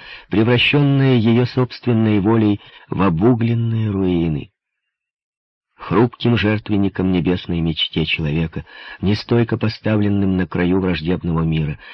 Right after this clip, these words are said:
показался ей вдруг Уранополис. Великая печаль обреченности сдавила сердце Таис жестокой рукой, и, взглянув на Эрис, она и в ее лице прочитала тревогу. Город неба не мог просуществовать долго,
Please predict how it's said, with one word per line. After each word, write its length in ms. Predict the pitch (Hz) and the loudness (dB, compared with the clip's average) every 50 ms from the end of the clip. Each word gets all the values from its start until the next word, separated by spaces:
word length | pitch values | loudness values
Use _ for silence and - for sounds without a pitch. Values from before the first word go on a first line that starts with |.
| - - _ | -20 -10 _
показался 600 | - 80 - 87 78 73 82 80 78 - - - | -6 -4 -2 -4 -2 -2 -2 -4 -4 -4 -6 -6
ей 180 | 73 71 73 | -6 -4 -4
вдруг 380 | 71 69 - 80 82 80 - - - _ _ _ _ _ | -6 -6 -4 -6 -6 -6 -8 -14 -20 _ _ _ _ _
Уранополис. 680 | - 82 78 76 73 69 71 69 - - 69 67 58 - - - _ _ _ _ _ _ _ _ _ _ _ _ _ _ _ _ _ _ _ _ _ _ _ _ _ _ _ _ _ _ _ _ | -6 -4 -4 -4 -4 -4 -4 -6 -6 -8 -8 -10 -10 -12 -16 -20 _ _ _ _ _ _ _ _ _ _ _ _ _ _ _ _ _ _ _ _ _ _ _ _ _ _ _ _ _ _ _ _
Великая 460 | - - 92 110 117 113 - 117 113 | -2 0 2 2 2 2 0 0 0
печаль 320 | - 107 98 - 107 107 107 | 0 -2 -2 0 0 0 0
обреченности 840 | 87 92 92 85 - - 82 71 67 64 - - - - 67 - - - - - | 0 0 -2 -2 -2 -4 -4 -4 -4 -6 -10 -10 -10 -10 -10 -10 -12 -18 -20 -16
сдавила 420 | - 82 71 - 82 76 80 80 78 | -14 -10 -4 -2 0 0 0 0 -2
сердце 400 | - - 82 78 73 - - 73 | -2 -4 -4 -4 -4 -6 -8 -8
Таис 340 | - - 82 90 90 82 80 - - - - | -6 -6 -4 -4 -4 -6 -8 -10 -16 -20 -14
жестокой 520 | - - 82 80 - - 85 80 - 78 78 | -8 -6 -6 -6 -4 -4 -6 -4 -4 -4 -4
рукой, 400 | 78 71 - - 101 110 107 - _ _ _ _ _ _ _ _ _ _ | -4 -4 -2 -2 -2 -2 -2 -6 _ _ _ _ _ _ _ _ _ _
и, 120 | - 87 92 | -2 0 0
взглянув 500 | 90 80 80 92 92 95 110 123 - - | 0 0 0 0 2 2 2 0 0 -2
на 140 | 107 101 - | -4 -4 -2
Эрис, 380 | - 113 123 110 92 78 - - _ _ _ - - - - - | 0 0 0 0 0 -2 -4 -10 _ _ _ -20 -20 -20 -12 -4
она 340 | - 92 95 107 113 - - - - | -2 0 2 2 2 0 -2 -4 -2
и 80 | - 120 | 0 0
в 100 | 107 120 | 2 4
ее 280 | 131 123 123 139 131 110 | 4 4 4 4 4 4
лице 400 | 92 78 - - - 80 76 73 | 2 0 -2 -4 -6 -4 -4 -4
прочитала 560 | - 78 76 - - 76 - 76 71 73 73 | -4 -6 -6 -6 -6 -6 -6 -4 -4 -6 -6
тревогу. 520 | - 76 76 71 69 71 65 57 57 - _ _ _ _ _ _ _ _ _ _ _ _ _ _ _ _ _ _ _ - - | -6 -4 -4 -4 -4 -4 -6 -8 -12 -14 _ _ _ _ _ _ _ _ _ _ _ _ _ _ _ _ _ _ _ -12 -8
Город 480 | - - - 127 151 151 151 151 - - | -4 0 4 4 4 4 4 2 0 0
неба 360 | 135 143 156 160 147 156 151 | 2 4 4 4 4 4 4
не 180 | 147 147 147 | 6 6 6
мог 320 | 143 143 143 147 156 151 - | 6 6 6 6 4 2 0
просуществовать 1000 | - - 139 135 - - 131 - - 123 120 - - - 120 110 117 110 95 - - | -2 -2 -2 0 0 0 0 0 0 -2 -2 -4 -2 -2 -2 0 0 -2 -2 -2 -2
долго, 400 | 104 101 95 90 85 85 76 | -2 0 0 0 -2 -4 -6